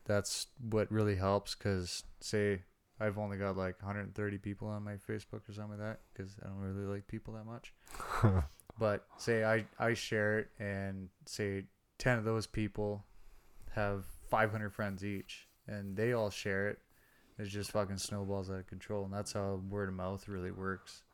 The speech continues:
Speaker 2: Yeah.
Speaker 1: But
Speaker 2: That's
Speaker 1: more on the
Speaker 2: ludicrous,
Speaker 1: social
Speaker 2: word of mouth.
Speaker 1: Yeah, exactly.
Speaker 2: <laughs>
Speaker 1: Word of mouth.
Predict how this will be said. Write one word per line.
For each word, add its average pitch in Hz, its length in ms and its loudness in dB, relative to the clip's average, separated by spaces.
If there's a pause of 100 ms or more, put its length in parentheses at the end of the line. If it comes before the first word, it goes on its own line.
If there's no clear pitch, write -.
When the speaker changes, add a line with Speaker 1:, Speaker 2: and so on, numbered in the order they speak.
Speaker 2:
Yeah. 82 300 6 (240)
Speaker 1:
But 95 200 -4 (360)
Speaker 2:
That's 92 260 4
Speaker 1:
more 101 120 4
on 98 40 12
the 104 60 12
Speaker 2:
ludicrous, 101 440 10
Speaker 1:
social 95 240 2
Speaker 2:
word 87 140 8
of 87 80 8
mouth. 95 460 6 (580)
Speaker 1:
Yeah, 107 300 2
exactly. 104 580 4
Speaker 2:
<laughs> 113 60 -6
Speaker 1:
Word 113 160 0
of 104 100 -2
mouth. 110 360 2